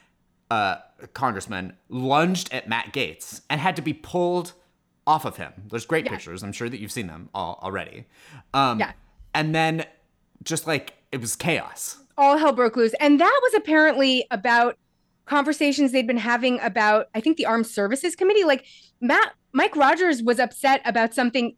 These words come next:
Speaker 2: very specific that was not him fucking up the vote, but about a promise that had been made about the Armed Services Committee to Gaetz or something. It was, like, something inside baseball-y that wasn't even that interesting.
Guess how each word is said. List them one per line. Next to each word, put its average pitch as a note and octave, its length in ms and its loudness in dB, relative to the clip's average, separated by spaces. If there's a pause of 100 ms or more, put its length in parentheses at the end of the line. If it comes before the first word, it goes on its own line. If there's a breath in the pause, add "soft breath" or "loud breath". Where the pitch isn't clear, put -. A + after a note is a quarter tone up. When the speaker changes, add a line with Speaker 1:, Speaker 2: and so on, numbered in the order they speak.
Speaker 2:
very D4 400 4
specific - 840 -4
that A3 180 0
was A#3+ 180 2
not C4+ 400 4 (280)
him A3 220 0
fucking G3+ 380 -2
up - 140 -2
the F#3+ 60 -4
vote, F3 260 2 (260 soft breath)
but B3 100 2
about B3+ 200 4
a B3+ 40 2
promise D#4+ 440 2
that C#4+ 120 0
had C#4+ 100 2
been A3+ 160 2
made A#3 180 4
about G#3+ 200 0
the A3 80 -2
Armed A3 180 0
Services A#3+ 400 -2
Committee F3+ 300 -2
to F#3+ 100 -8
Gaetz F3 280 -4
or A3 60 -4
something. B3+ 260 -2
It C#4 100 2
was, C4+ 100 -2
like, D#4 120 -2
something G#4 340 0 (220 soft breath)
inside D4 300 4
baseball-y A3+ 460 2
that G#3+ 140 0
wasn't C4+ 240 4
even A#3+ 160 0
that G#3 120 0
interesting. A3 480 -6